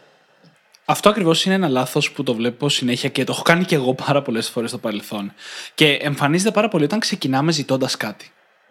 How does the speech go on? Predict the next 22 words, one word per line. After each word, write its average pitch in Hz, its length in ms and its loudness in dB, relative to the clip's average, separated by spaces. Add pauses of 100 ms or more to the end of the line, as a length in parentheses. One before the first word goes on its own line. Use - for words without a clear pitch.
(640)
Μας 147 240 2
δίνει 165 180 0
τη 190 80 -2
δυνατότητα 143 380 0
να 123 80 0
μιλήσουμε 117 400 -4
στον 117 180 -4
άλλον 120 200 -2
άνθρωπο 123 580 -4
και - 120 0
η 143 100 2
πρώτη 196 340 -2
μας 220 200 0
κουβέντα 147 480 -2
προς 147 140 -6
αυτό - 140 -4
είναι 170 100 2
να 196 60 2
ζητάμε 202 300 0
κάτι 208 180 -2
από 190 120 0
εκείνον. 135 520 0